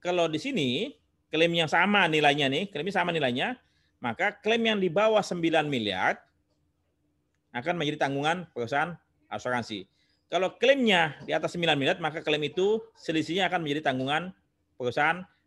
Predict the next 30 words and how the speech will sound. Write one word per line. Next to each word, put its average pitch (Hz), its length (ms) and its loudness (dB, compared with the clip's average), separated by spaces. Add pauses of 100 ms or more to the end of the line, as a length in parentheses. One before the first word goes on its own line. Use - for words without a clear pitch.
reasuransi. 113 480 -4
Ini 185 160 -2
namanya 196 320 0
apa? 139 240 -4 (240)
Ini 170 160 -2
namanya, 190 480 -2 (320)
eh, 139 440 4 (440)
excess 165 320 -4
of 156 160 -4
loss 202 240 2 (240)
per 196 240 6
risk. - 400 2 (240)
Ya, 123 240 -4
ini 196 240 -4 (160)
klaim 185 160 2
pertama 190 320 2
nih. 117 200 0 (400)
Klaim 170 160 0
pertama 170 360 2
ini 170 160 -4 (920)
ditanggung 160 360 0
oleh 156 320 4
reasuransi, 127 720 -2
tanggung 139 280 -4
oleh 131 120 0
reasuransi. 123 360 -2
Ini 175 160 -4
namanya 185 200 -2
per 185 200 2
risk, - 240 0